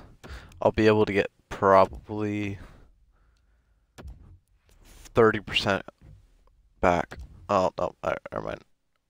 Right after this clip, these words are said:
Probably got thirty percent back there. So,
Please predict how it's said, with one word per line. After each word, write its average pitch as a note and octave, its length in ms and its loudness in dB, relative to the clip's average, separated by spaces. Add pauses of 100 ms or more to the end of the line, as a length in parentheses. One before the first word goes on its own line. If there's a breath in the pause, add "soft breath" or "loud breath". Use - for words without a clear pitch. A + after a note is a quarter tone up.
(160)
Probably A#2 240 6
got G2+ 120 2
thirty G2+ 200 -2
percent - 340 -10
back - 280 -8
there. - 240 -10 (920)
So, - 340 -2